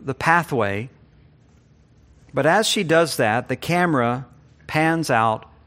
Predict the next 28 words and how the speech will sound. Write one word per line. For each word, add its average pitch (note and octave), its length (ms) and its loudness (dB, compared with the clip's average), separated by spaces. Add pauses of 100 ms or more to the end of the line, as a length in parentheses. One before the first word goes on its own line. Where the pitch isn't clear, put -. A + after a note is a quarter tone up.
(140)
further D#3 580 0 (320)
and A#2+ 160 -6
further C3 640 0
and A#2 220 -8
further A2+ 420 -2
until A2 320 -4
you C3+ 200 -2
realize A#2+ 520 0
the G#2+ 80 -4
tragic A2+ 460 -4
truth G#2 500 -6 (1300)
that A2 120 -8
she's B2 180 -6
following C#3 460 0
the G#2 60 -4
footprints G#2+ 520 -6
in G#2 60 -6
the G2+ 80 -6
wrong G2+ 260 -4
direction. F2+ 400 -10 (3250)
This D#3+ 160 -12
is C#3+ 80 -6
where C3+ 160 2
so C#3+ 160 0
many C3 140 2
in A#2 60 0
the A2 60 -4
culture, A#2+ 600 -2